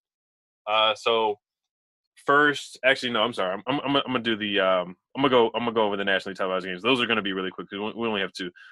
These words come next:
So Washington Wizards will have two nationally televised games this season versus the Raptors, January twenty-first on E S P N, and the Milwaukee Bucks, February first on T N T. So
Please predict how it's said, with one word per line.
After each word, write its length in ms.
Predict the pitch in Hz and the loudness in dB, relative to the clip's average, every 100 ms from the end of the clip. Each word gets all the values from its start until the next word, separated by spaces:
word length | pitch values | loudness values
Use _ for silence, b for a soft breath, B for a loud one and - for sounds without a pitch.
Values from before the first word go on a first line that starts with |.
| B | B
So 240 | 127 113 _ _ - | 0 0 _ _ 0
Washington 320 | 127 156 139 | 2 2 0
Wizards 260 | 139 139 110 | 2 2 0
will 260 | 120 113 - | -2 -4 -2
have 260 | 120 120 110 - _ | 4 4 4 -4 _
two 220 | - 139 | -2 0
nationally 360 | 135 131 127 127 | 4 4 2 0
televised 560 | 123 117 117 117 110 _ - | 2 6 6 6 0 _ -2
games 300 | 113 113 110 | 0 0 -4
this 180 | 110 | -8
season 340 | - 107 107 104 | -6 -6 -4 -2
versus 320 | 101 113 110 | 0 0 -2
the 100 | 95 | -2
Raptors, 600 | 95 104 113 131 135 - _ _ _ _ _ - | 2 4 4 -2 -4 -8 _ _ _ _ _ -10
January 560 | 98 113 123 120 120 113 | 0 2 4 4 4 2
twenty-first 640 | - 120 113 117 120 - | 0 -2 -2 0 0 -2
on 200 | 110 107 | -6 -6
E 120 | 110 110 | 0 0
S 160 | 104 | -2
P 240 | - 104 107 | -6 -4 0
N, 280 | 120 135 139 _ _ _ _ _ | 0 -2 -10 _ _ _ _ _
and 300 | 107 107 104 | -2 0 0
the 40 | 101 | 0
Milwaukee 500 | 104 113 123 - 107 | 2 2 2 -2 -6
Bucks, 460 | 98 110 - - - | 2 2 2 -10 -2
February 400 | 117 113 110 107 | 0 2 2 0
first 340 | - 110 104 - | 0 0 -2 -4
on 240 | 104 101 | -6 -6
T 180 | - 110 | -4 -4
N 80 | 98 | -4
T. 200 | - 104 | -4 -8
So 180 | 90 101 | -4 -6